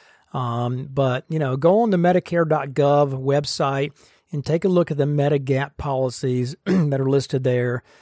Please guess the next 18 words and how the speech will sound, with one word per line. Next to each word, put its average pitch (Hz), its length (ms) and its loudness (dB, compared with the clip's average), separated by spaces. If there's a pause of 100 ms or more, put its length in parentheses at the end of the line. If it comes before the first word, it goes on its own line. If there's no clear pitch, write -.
(280)
and 127 300 -4
consider 160 540 -2
whether 135 280 0
or 127 40 -2
not 127 280 -6
that's 135 240 -6
a 127 60 -6
good 123 220 -2
solution 131 540 -4
for - 120 -14
you 120 200 -6
to 117 80 -8
make 120 240 -6
sure 135 320 0
that, 120 260 -4 (460)
you 143 140 -2
know, 120 220 -2 (440)
m-, 147 300 -10